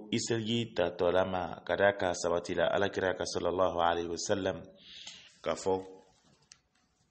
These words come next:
a ye seliji ta. Jalamugu min kun be a kun na, a seni kun masasali la, a ye masasali kɛ a ka jalamugu kan. Ni ɲiningalikɛla de ko, ale be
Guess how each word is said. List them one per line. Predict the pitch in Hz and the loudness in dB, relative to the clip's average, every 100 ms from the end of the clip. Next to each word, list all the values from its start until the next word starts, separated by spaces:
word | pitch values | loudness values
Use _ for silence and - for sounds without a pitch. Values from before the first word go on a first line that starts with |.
| _ | _
a | 82 | -4
ye | 95 104 107 | 0 0 0
seliji | - 113 104 113 | -2 -4 -4 -4
ta. | - 90 - - - _ - - _ _ _ - - - _ _ _ _ | 0 -2 -2 -14 -20 _ -20 -20 _ _ _ -20 -20 -20 _ _ _ _
Jalamugu | 87 98 95 110 117 120 | 0 4 6 4 0 -4
min | 101 95 | -6 -8
kun | - 87 | -8 -6
be | 90 92 - | -4 -4 0
a | 92 | 0
kun | - 87 | 0 -6
na, | 78 80 - - _ _ - - _ | -6 -8 -16 -20 _ _ -20 -20 _
a | - 92 | -2 0
seni | - 113 113 113 - - | 2 -2 -4 -6 -10 -10
kun | 90 98 101 - | -4 -4 -4 -8
masasali | 92 98 101 90 87 87 92 | -4 -2 0 0 -2 -2 -2
la, | 90 80 85 - _ _ _ | -4 -4 -8 -18 _ _ _
a | - 87 | -2 0
ye | 95 98 | 0 -2
masasali | 104 107 - 90 98 | -2 -4 -2 -2 -4
kɛ | 98 90 87 85 - - | -4 -4 -2 -4 -6 -4
a | |
ka | 82 98 90 | 0 0 0
jalamugu | 85 82 85 87 87 | 0 0 -2 -8 -4
kan. | 80 - - _ _ _ _ - _ _ - | -4 -4 -14 _ _ _ _ -20 _ _ -8
Ni | 110 | -6
ɲiningalikɛla | 131 113 87 90 85 92 98 | -4 0 0 0 0 2 2
de | 87 | 0
ko, | - 87 87 - _ _ _ _ _ _ _ _ _ - | -6 -8 -10 -18 _ _ _ _ _ _ _ _ _ 0
ale | 98 120 | 2 4
be | 120 | 2